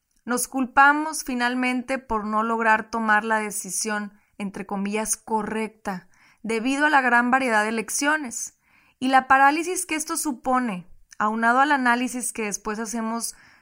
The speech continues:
del costo oportunidad perdido, termina por afectarnos psicológicamente.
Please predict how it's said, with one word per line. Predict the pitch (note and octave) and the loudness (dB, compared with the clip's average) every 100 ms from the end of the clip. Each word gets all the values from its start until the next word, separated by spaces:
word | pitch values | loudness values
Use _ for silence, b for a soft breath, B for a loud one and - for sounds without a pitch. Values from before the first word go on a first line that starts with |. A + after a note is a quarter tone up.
| b | b
del | G#3+ G#3+ G3+ G3 | -8 -6 -4 -6
costo | - A#3 A3+ | -4 -4 -4
oportunidad | C4 B3 A#3 G#3+ G#3+ G#3 - | -6 -6 -6 -4 -2 -2 -2
perdido, | A3 G#3 G3+ F3+ F3+ _ _ _ _ _ _ | -4 -4 -6 -8 -14 _ _ _ _ _ _
termina | C4+ C#4 D4+ E4+ | -2 0 0 0
por | F4 E4 | 0 0
afectarnos | B3+ A3+ A#3+ A#3+ B3+ | 0 -4 -4 -4 -6
psicológicamente. | C#4+ A#3+ A3 G#3+ A#3 A3+ F#3 - | -6 -6 -8 -8 -8 -6 -8 -12